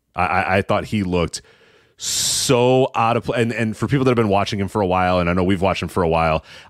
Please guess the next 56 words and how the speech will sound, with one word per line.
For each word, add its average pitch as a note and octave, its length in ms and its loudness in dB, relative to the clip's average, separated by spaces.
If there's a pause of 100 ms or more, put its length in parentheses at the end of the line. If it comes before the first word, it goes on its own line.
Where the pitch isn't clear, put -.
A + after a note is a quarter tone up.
I'm D3+ 120 0
not F#3+ 140 -4
surprised C#3 380 -4
by G3 160 0
it B3+ 100 -6
because A#2+ 220 -4
the G#2+ 80 -4
guy G#2+ 160 2
has G#2 140 0
always A#2 340 2
kind C3+ 200 0
of C3 120 0 (160)
felt - 220 0
like C3 160 -2
he's B2 240 -4
missing B2 340 0
a A#2+ 60 2
step - 320 0
or C#3+ 60 2
whatever, C#3 400 2 (460)
um, G#2+ 380 0
and G#2 120 -2
he G#2+ 80 -2
felt B2+ 200 -2
like B2 120 -2
he's B2 140 -4
missing B2 320 0
that A#2 180 2
edge A#2 360 2
or G#2 260 0
it C#3 360 0
or A2+ 100 2
whatever B2 380 2
you, B2+ 140 2
whatever C#3 260 2
you D3 80 2
wanna B2+ 140 2
call B2 320 2
it. G#2 120 0
And G#2 320 0
this, C3+ 360 0 (560)
I A#2+ 100 0
thought, A#2+ 160 -2
was G#2 120 -4
a D#2+ 40 -6
disastrous F2+ 500 -6
performance. D2 480 -6
I, F#2 200 2
I - 20 4
thought F#2+ 180 0
from F#2 160 -4
him F#2+ 320 -2
to E2+ 80 -6
go G2 160 2
out G2 180 0
there, F2 300 0